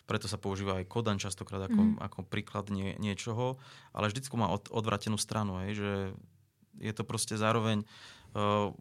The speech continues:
Speaker 1: nejakou dopravnou politikou, je, alebo možno nejakou udržateľnosťou toho pätnásťminútového mesta, je to ako keby príkladné mesto. Na druhej strane priemerný dánsky obyvateľ vyprodukuje raz toľko komunálneho odpadu ako slovenský obyvateľ, to znamená, že asi je tam tiež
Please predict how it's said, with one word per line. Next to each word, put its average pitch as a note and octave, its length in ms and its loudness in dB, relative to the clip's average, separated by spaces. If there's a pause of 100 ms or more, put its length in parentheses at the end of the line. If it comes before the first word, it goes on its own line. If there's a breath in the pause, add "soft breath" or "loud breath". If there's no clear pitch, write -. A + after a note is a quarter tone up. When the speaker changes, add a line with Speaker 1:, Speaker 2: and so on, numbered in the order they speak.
(120)
Speaker 1:
nejakou A2 560 0
dopravnou A#2 480 2
politikou, A2+ 840 0
je, F#2+ 160 -2 (280)
alebo G#2 260 0
možno G2+ 240 -2
nejakou G2 340 -4
udržateľnosťou A2 680 -2
toho G#2 240 -6
pätnásťminútového G#2+ 760 -2
mesta, G2+ 380 -4
je G#2 80 -2
to G#2+ 100 -2
ako G#2 140 -10
keby A2 180 -4
príkladné A2 400 -2
mesto. A2 260 0
Na A#2 120 2
druhej A2+ 180 0
strane A2 380 0 (480 loud breath)
priemerný A#2 480 4
dánsky G#2+ 400 2
obyvateľ G#2+ 340 0
vyprodukuje G#2 540 -4
raz A#2 260 2
toľko G#2+ 240 -4
komunálneho G#2 460 -2
odpadu G2+ 320 -4
ako G#2 160 -4
slovenský C3+ 400 -4
obyvateľ, G2 500 -4
to A#2 80 -8
znamená, G#2 320 -2
že G2+ 160 -2
asi G2 320 -4
je G#2+ 60 -4
tam G#2+ 160 -2
tiež B2+ 320 -4